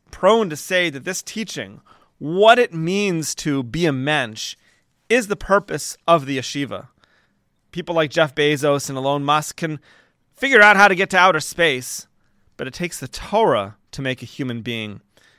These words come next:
In fact, people who learn and live the Torah become living examples of kavod, honor for their fellow man.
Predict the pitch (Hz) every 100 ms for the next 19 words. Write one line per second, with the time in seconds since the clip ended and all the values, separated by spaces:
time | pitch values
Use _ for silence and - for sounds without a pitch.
0 | _ _ _ _ 196 185 185 180 240 -
1 | 175 165 151 143 147 165 165 165 151 139
2 | 165 143 139 131 113 110 117 _ _ _
3 | _ 180 - - 196 247 202 160 147 143
4 | 127 135 131 127 131 131 139 - 147 151
5 | 156 139 120 _ _ _ - 175 202 143
6 | 113 135 135 - 143 143 131 131 123 120